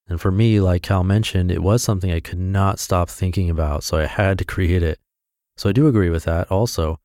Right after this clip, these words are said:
But at the same time, I also very much agree with the fail fast and often approach, because the best lessons I've learned in business, or in life really, were from failing.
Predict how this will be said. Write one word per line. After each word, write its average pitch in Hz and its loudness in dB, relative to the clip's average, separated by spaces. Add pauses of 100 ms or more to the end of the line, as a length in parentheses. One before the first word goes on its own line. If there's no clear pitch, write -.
(520)
But 156 2
at 147 -2
the 131 -2
same 139 0
time, 139 0
I - 4
also 110 2
very 110 2
much 107 -2
agree 110 2
with 101 2
the 95 0
fail 110 2
fast 110 0
and 92 0
often 98 2
approach, 85 0 (500)
because 104 2
the 98 2
best 104 0
lessons 104 2
I've 98 2
learned 107 2
in 101 0
business, 110 0 (160)
or 85 0
in 85 2
life 87 0
really, 95 4 (340)
were 98 2
from 90 0
failing. 90 0